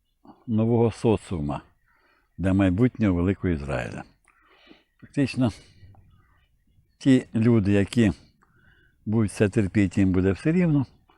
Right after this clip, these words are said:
чи Україна, чи Росія, чи Ізраїль, тих вони залишать, рабів. Ну, а хто буде там свої якісь амбіції,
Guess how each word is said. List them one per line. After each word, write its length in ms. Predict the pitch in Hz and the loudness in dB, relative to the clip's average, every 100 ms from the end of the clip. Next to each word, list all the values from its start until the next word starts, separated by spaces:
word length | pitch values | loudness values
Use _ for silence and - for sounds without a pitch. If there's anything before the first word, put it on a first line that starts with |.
| _ _ _ _ _ _ | _ _ _ _ _ _
чи 120 | - | -4
Україна, 580 | 110 - 143 175 156 143 | -4 0 0 0 0 -2
чи 180 | - 107 | 0 -2
Росія, 480 | 101 - 165 151 131 | -2 -4 -4 -2 -2
чи 180 | - | -2
Ізраїль, 440 | 101 101 151 156 127 - - - - _ _ - | -2 -2 -2 -2 -4 -10 -20 -20 -20 _ _ -8
тих 200 | 185 156 | -2 2
вони 180 | 143 | 4
залишать, 560 | 120 101 76 76 78 - | 4 4 2 -4 -10 -2
рабів. 340 | 120 87 65 - - _ _ - _ _ _ _ - | 0 0 -4 -10 -20 _ _ -20 _ _ _ _ -6
Ну, 200 | 127 143 | 0 0
а 80 | 107 | 0
хто 200 | - 117 | 0 0
буде 260 | 107 101 | 2 0
там 260 | 92 101 98 - - _ _ _ _ _ _ - - | 0 0 0 -6 -20 _ _ _ _ _ _ -18 -18
свої 260 | - 110 107 | -4 2 2
якісь 380 | 98 - 98 | 2 -2 -2
амбіції, 640 | 98 98 131 127 - 80 | 0 2 2 0 -2 -4